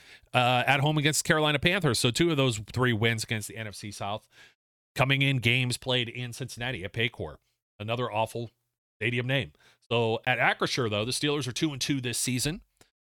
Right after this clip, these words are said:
and they're gonna look to close the book here and sweep the Bengals. And they're set up and they're,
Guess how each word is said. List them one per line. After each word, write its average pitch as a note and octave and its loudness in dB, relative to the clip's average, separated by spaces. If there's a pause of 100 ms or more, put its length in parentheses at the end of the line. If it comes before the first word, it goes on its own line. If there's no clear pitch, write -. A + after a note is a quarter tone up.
(180)
and C3+ 4
they're D3 4
gonna D3 4
look D3+ 2
to C#3 -4 (520)
close D3+ -2
the C#3+ 0
book F3 0
here G2+ 0 (240)
and A2 -6
sweep - -2 (480)
the A2+ -8
Bengals. D#3+ 0
And D3+ -4
they're G#3+ -2
set A#3 2
up A3+ 0
and E3 0
they're, G#3 2